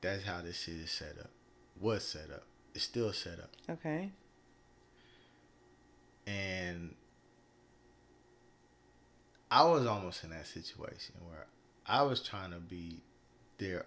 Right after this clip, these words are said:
Speaker 1: all day, every day with my son. It's just not, it's just not set up like that. It's not. I'm supposed to get out there and bust my ass so I could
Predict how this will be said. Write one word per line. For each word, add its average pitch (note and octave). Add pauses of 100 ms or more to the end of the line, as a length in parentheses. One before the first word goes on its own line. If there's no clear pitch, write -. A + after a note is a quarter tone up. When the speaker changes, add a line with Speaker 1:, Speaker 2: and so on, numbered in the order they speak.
Speaker 1:
all F2
day, F2+
every E2+
day D#2+ (140)
with E2
my F2
son. E2 (720)
It's C3+
just E3+
not, D#3 (440)
it's B2
just D3
not C3+
set C3+
up D#3+
like G2
that. -
It's A#2+
not. D#3+ (340)
I'm D#3
supposed C#3+
to A#2
get A2+
out A2+
there A2
and G2+
bust A2+
my A2+
ass B2+
so A2
I G#2
could -